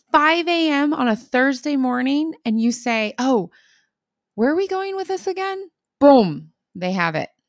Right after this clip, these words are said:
You catch them at eleven thirty P M at drinks on a Tuesday, bam,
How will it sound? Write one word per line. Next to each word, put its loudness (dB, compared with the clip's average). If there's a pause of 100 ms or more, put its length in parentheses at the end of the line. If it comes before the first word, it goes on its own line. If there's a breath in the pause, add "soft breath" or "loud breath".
(640)
You -8
catch 0
them 0
at 0
eleven 0
thirty -2
P -6
M -2 (840)
at -8
drinks -6 (1000)
on -4
a -4
Tuesday, -4 (680)
bam, 2